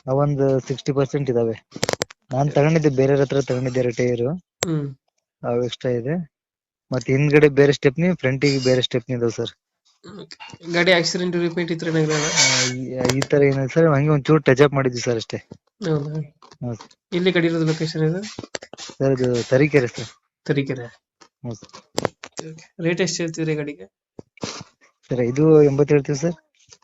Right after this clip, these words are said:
Speaker 2: ಐದು ಲಕ್ಷದ ಎಂಬತ್ತು ಸಾವಿರ ಹೇಳ್ತಿದ್ದೀರಾ?
Speaker 1: ಹಾ.
Speaker 2: ಒಂದು ಫೈನಲ್ ಎಷ್ಟು ಕೊಡ್ತೀರಿ ಇದು?
Speaker 1: ಇದು ಒಂದು ಐದೂವರೆಗೆ.
Speaker 2: ಒಂದು ಐದೂವರೆ?
Speaker 1: ಹ್ಞೂ ಸರ್.
Speaker 2: ಐದೂವರೆ ಫೈನಲ್ ಆ?
Speaker 1: ಹ್ಞೂ ಸರ್.
Speaker 2: ಓಕೆ, ಓಕೆ, ಕಂಪ್ಲೀಟ್ ಮಾಡ್ತೀವಿ ಗಾಡಿನ?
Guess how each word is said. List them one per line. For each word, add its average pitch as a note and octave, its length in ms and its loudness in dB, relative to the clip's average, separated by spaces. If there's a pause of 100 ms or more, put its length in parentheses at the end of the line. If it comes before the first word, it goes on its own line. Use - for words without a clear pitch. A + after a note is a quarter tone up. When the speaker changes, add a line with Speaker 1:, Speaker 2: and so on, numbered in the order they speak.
(140)
Speaker 2:
ಐದು D#3+ 140 -2
ಲಕ್ಷದ D#3 180 -4
ಎಂಬತ್ತು D3 220 -2
ಸಾವಿರ C#3 160 0
ಹೇಳ್ತಿದ್ದೀರಾ? C#3 380 -6 (500)
Speaker 1:
ಹಾ. A#2+ 100 -8 (640)
Speaker 2:
ಒಂದು D#3+ 120 -4
ಫೈನಲ್ F3+ 300 -2
ಎಷ್ಟು E3 180 -6
ಕೊಡ್ತೀರಿ D#3+ 280 -6
ಇದು? F#3 320 -12 (960)
Speaker 1:
ಇದು B2 140 -6
ಒಂದು C3+ 160 0
ಐದೂವರೆಗೆ. C#3 460 4 (840)
Speaker 2:
ಒಂದು D#3+ 280 -4
ಐದೂವರೆ? D3 500 -4
Speaker 1:
ಹ್ಞೂ - 680 -16
ಸರ್. - 280 -10
Speaker 2:
ಐದೂವರೆ D#3+ 240 2
ಫೈನಲ್ D3 320 -2
ಆ? D#3 120 -4
Speaker 1:
ಹ್ಞೂ - 600 -8
ಸರ್. B2 220 -4 (1040)
Speaker 2:
ಓಕೆ, D3+ 180 -8
ಓಕೆ, C#3 60 -6
ಕಂಪ್ಲೀಟ್ D#3 340 -8
ಮಾಡ್ತೀವಿ D#3 280 -4
ಗಾಡಿನ? D#3+ 220 -6